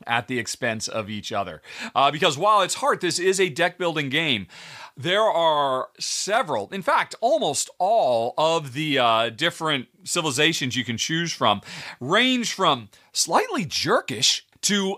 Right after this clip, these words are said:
absolute, quite frankly, in just how much you can steal from each other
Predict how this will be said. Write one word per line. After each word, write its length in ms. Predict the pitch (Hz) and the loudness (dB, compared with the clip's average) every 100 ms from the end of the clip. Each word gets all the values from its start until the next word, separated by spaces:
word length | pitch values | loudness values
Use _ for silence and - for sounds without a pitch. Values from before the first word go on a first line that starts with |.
| - | 0
absolute, 720 | 226 262 262 262 254 240 240 - - 988 1017 1017 988 988 988 988 1017 | 4 4 2 -2 -2 -4 -4 -2 0 0 0 0 0 0 0 -2 -4
quite 360 | - 156 127 123 | -4 -6 -6 -4
frankly, 420 | 160 143 151 147 | -2 -2 -2 -2
in 240 | 151 151 | -2 -2
just 240 | 127 196 - | -2 -4 0
how 160 | 196 | 0
much 220 | 175 175 135 | 2 -2 -4
you 80 | |
can 160 | 117 135 | -10 -8
steal 480 | - - 208 220 214 | -8 -4 0 2 2
from 240 | 214 208 | -2 -2
each 180 | 208 214 | -2 2
other 300 | 202 208 | 2 2